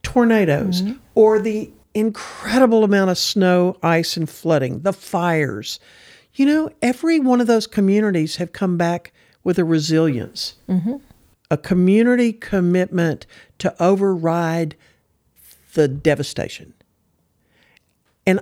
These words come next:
Speaker 1: I think we need to let go of the fact that in this area especially, we've not had anything major in a long time. And for South by Southwest to be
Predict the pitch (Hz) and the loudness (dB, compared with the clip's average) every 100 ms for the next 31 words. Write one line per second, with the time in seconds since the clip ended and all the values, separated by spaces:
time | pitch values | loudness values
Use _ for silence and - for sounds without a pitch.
0 | 196 220 - 311 285 233 220 208 208 190 | 0 -2 0 -2 -2 0 2 2 0 0
1 | 196 - - 220 226 214 - 190 175 - | -2 -2 0 2 0 -2 -2 -2 -2 -4
2 | 180 - 170 160 156 - 247 294 - - | -6 -2 -2 -2 -6 -2 -2 -2 -4 -2
3 | 165 160 151 151 110 - - 311 - 170 | -2 0 -2 -2 -6 -6 -2 -2 -2 -6
4 | - - _ - 214 214 202 185 143 113 | -6 -20 _ -4 -2 0 0 0 0 -2
5 | 98 - 135 131 135 139 143 113 90 101 | -4 -6 -2 0 0 -2 -4 -4 -4 -2
6 | 120 151 151 151 151 147 147 - 170 147 | 0 0 0 -2 -2 -4 -6 -4 -2 0
7 | 127 - - - 180 151 135 120 - 185 | -2 -6 -18 -4 -2 -2 -6 -6 -2 2
8 | 214 254 - 220 214 226 220 - 226 220 | 2 0 -2 -2 0 -4 -4 -2 -2 -2
9 | 151 127 | -6 -10